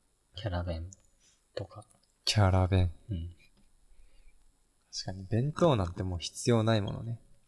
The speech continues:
Speaker 1: 確かに、家じゃ必要ないな。
Speaker 2: ね。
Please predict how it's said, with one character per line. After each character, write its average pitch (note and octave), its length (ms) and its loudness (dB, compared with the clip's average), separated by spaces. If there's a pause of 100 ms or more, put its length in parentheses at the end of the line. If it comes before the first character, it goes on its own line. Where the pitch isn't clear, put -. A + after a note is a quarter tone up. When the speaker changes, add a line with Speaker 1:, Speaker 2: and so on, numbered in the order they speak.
(200)
Speaker 1:
確 - 200 -6
か F#2+ 100 -12
に、 F2+ 120 -4
家 B2+ 100 4
じ C#3 100 0
ゃ E2 40 -2
必 - 240 -10
要 E2+ 100 -6
な E2+ 140 -8
い E2 80 -14
な。 F2+ 240 -12 (840)
Speaker 2:
ね。 G#2+ 180 -4